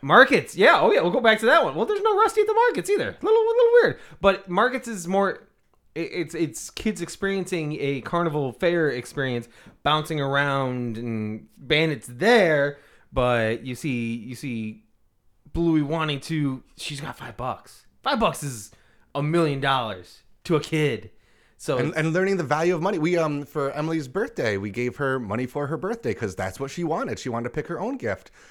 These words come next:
Speaker 2: So then we got to take her to the mall and have her decide what she's gonna get.
Speaker 1: There you
Speaker 2: And
Speaker 1: go.
Speaker 2: she saw, like, this huge Lego set that was, like, a hundred dollars, and she's like, "Ooh, I want that." And it's like,
Speaker 1: Hundred dollar bucks.
Speaker 2: "Well, honey,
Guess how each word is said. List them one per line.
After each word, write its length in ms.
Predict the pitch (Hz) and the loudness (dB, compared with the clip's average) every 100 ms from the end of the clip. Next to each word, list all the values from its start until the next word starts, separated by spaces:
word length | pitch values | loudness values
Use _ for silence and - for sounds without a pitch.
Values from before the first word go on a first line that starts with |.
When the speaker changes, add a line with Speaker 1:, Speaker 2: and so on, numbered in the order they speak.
| _ | _
Speaker 2:
So 140 | - | -4
then 100 | 131 | -2
we 80 | 135 | 0
got 80 | 135 | -2
to 80 | 131 | -4
take 240 | - 156 | -4 -4
her 140 | 170 160 | -4 -6
to 80 | 156 | -6
the 80 | 151 | -6
mall 300 | 165 185 143 | -4 -4 -4
and 80 | |
have 240 | 104 123 117 | -4 -6 -4
her 100 | 135 | -6
decide 380 | 127 - 165 117 | -6 -6 -6 -4
what 160 | 98 | -6
she's 160 | - 120 | -8 -8
gonna 160 | 143 | -6
get. 380 | 147 190 147 - - | -6 -6 -6 -10 -14
Speaker 1:
There 100 | 110 | -12
you 160 | 104 120 | -8 -6
Speaker 2:
And 80 | 113 | -4
Speaker 1:
go. 40 | |
Speaker 2:
she 100 | 123 | -4
saw, 200 | 131 139 | -2 0
like, 160 | 135 117 | 0 0
this 200 | 127 - | -4 -4
huge 560 | - 160 160 147 - | -2 0 0 -2 -6
Lego 440 | 131 147 147 147 147 | -4 -2 0 -2 -4
set 540 | - 165 151 170 - - - _ | -4 -4 -4 -4 -10 -18 -20 _
that 160 | 147 - | -8 -4
was, 240 | 127 110 | -6 -4
like, 440 | 120 110 104 - _ _ _ _ | -4 -4 -8 -18 _ _ _ _
a 60 | - | -8
hundred 240 | 156 147 | -4 0
dollars, 520 | 135 135 156 185 202 | 2 2 0 -2 -4
and 140 | 147 123 | -6 -8
she's 140 | 127 | -8
like, 140 | 107 147 | -8 -4
"Ooh, 100 | 160 | -2
I 80 | |
want 160 | 151 139 | 0 2
that." 140 | 180 | 2
And 80 | 180 | 4
it's 120 | 156 151 | 0 4
like, 120 | 135 | 6
Speaker 1:
Hundred 100 | 381 339 | 6 4
dollar 0 | |
bucks. 320 | 285 302 - | 0 -4 -4
Speaker 2:
"Well, 440 | 143 127 127 120 135 | 0 2 2 2 0
honey, 380 | 196 208 139 | -2 -2 -4